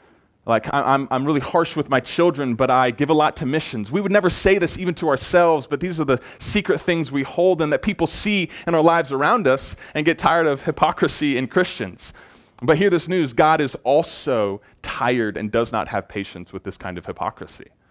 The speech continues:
We can't use religious practices to hide wrong behavior in our lives. God does not have this, and he won't have it in Saul.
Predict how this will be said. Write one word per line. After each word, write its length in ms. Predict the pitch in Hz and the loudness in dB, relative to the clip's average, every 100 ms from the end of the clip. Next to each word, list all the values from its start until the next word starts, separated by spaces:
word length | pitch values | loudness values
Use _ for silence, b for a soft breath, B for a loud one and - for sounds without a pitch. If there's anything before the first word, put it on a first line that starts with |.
| b b b b b b - | b b b b b b -12
We 60 | 123 | -4
can't 240 | 170 123 | -2 -2
use 300 | 135 151 117 | -2 -2 0
religious 540 | 120 120 123 120 110 | 2 2 2 -2 -8
practices 960 | - - 117 120 117 - 104 92 90 - | -10 0 2 2 -8 -8 -4 -4 -4 -10
to 120 | - | -6
hide 720 | 90 - 110 110 104 101 90 - - _ _ _ - | -6 -2 -2 0 -2 -4 -8 -20 -20 _ _ _ -4
wrong 260 | 104 101 | -2 -2
behavior 580 | 95 90 104 101 92 90 | -6 -10 -8 -8 -10 -14
in 140 | 85 | -12
our 80 | 87 | -12
lives. 380 | 82 85 80 - | -10 -10 -12 -10
God 260 | 92 95 92 | -6 -6 -4
does 180 | 92 | -6
not 220 | 78 71 - | -6 -16 -12
have 240 | 87 90 | -12 -8
this, 240 | 101 98 | -8 -8
and 100 | 95 | -12
he 120 | 92 95 | -12 -10
won't 240 | 98 95 | -10 -10
have 160 | 98 92 | -8 -8
it 80 | |
in 80 | 95 | -12
Saul. 320 | - 80 - | -16 -18 -20